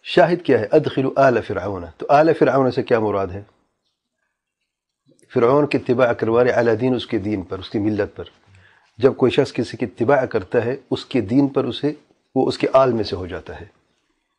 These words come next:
اب یہ لازم نہیں کہ ہم رشتہ دار ہو فرعون کے، نہیں، ہر وہ شخص جس نے فرعون کی اتباع کی ہے، اس کے دین پر۔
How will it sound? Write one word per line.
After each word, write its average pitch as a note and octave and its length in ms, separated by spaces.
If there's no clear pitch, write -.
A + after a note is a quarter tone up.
اب A#2+ 120
یہ B2 40
لازم B2+ 220
نہیں F3 100
کہ E3+ 100
ہم C#3 160
رشتہ A2+ 220
دار A#2 200
ہو G#2+ 80
فرعون G2 320
کے، F#2+ 140
نہیں، A#2+ 180
ہر C#3+ 160
وہ E3 140
شخص C#3 200
جس C3 180
نے D3+ 120
فرعون C3 300
کی - 120
اتباع C#3 420
کی C3 240
ہے، D#3 100
اس - 140
کے - 140
دین G2+ 240
پر۔ - 140